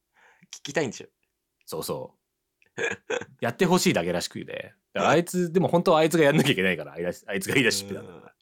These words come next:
Speaker 2: ていうので、ちょっとね、誰も動かないとこういうことになっちゃうんですよ。
Speaker 1: <laughs> めちゃめちゃ面白いけどな。とりあえず。
Speaker 2: <laughs> そう、内容はね、面白いんですけどね。
Speaker 1: うん。
Speaker 2: ちょっとまた、あの、みんなの気が向いた時にやると思います。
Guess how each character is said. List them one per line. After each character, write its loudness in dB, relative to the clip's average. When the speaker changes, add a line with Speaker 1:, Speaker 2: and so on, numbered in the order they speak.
Speaker 2:
て -6
い 2
う 0
の -6
で、 -6
ち -6
ょ -4
っ -8
と -14
ね、 -4
誰 0
も 4
動 2
か 2
な 2
い -8
と -16
こ -4
う -4
い -6
う -6
こ -6
と -10
に -14
な -18
っ -20
ち -18
ゃ -18
う -20
ん -20
で -20
す -20
よ。 -20
Speaker 1:
<laughs> -20
め -10
ち -8
ゃ -4
め -6
ち -8
ゃ -6
面 -6
白 -6
い -6
け -6
ど -6
な。 -14
と -6
り -2
あ -2
え -6
ず。 -12
Speaker 2:
<laughs> -20
そ -12
う、 -6
内 0
容 4
は 0
ね、 4
面 2
白 0
い 0
ん -4
で -4
す -12
け -16
ど -12
ね。 -4
Speaker 1:
う -20
ん。 -18
Speaker 2:
ち -20
ょ -16
っ -16
と -20
ま -10
た、 -8
あ -14
の、 -8
み 2
ん 4
な 2
の -6
気 -4
が 4
向 4
い 0
た 4
時 -2
に -10
や -10
る -14
と -12
思 -8
い -12
ま -14
す。 -16